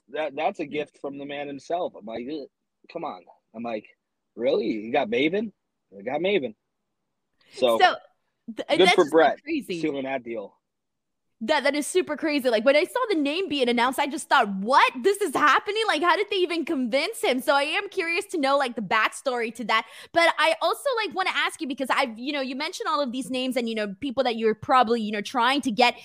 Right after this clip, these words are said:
Speaker 2: Is there anybody that you've been trying to get that you just haven't had any luck with? Or, like, somebody you would really like to see?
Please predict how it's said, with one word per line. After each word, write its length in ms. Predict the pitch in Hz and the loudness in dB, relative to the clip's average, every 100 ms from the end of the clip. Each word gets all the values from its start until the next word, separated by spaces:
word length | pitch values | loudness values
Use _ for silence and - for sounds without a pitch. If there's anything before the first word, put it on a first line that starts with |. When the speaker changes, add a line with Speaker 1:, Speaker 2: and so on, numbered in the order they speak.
| - 440 | -18 -6
Speaker 2:
Is 200 | - 247 | -2 0
there 180 | 339 339 - | 0 0 0
anybody 460 | 339 427 403 427 | 0 0 0 0
that 140 | 349 294 | 2 2
you've 320 | 220 277 233 | 0 0 0
been 180 | 269 262 | -2 -4
trying 600 | - 262 226 240 277 277 | -6 -2 0 2 0 -2
to 140 | - | -4
get 420 | 240 180 208 226 - | -6 0 4 6 4
that 100 | 226 | -2
you 180 | 196 240 | -2 -2
just 280 | 202 240 233 | 2 0 0
haven't 420 | - 220 226 254 | 4 4 6 2
had 320 | 240 208 214 - | 4 2 2 0
any 220 | 214 208 | -2 -2
luck 320 | 185 190 - | -2 -2 -2
with? 220 | 233 262 - _ _ - | -2 -2 -4 _ _ -2
Or, 80 | 254 | 2
like, 200 | 254 247 | 2 0
somebody 220 | 294 277 | -2 -2
you 100 | 262 | -2
would 160 | 247 226 | -2 0
really 200 | 233 214 | 0 2
like 220 | 208 214 | 0 -2
to 60 | 214 | -6
see? 360 | - 214 302 | -6 -6 -6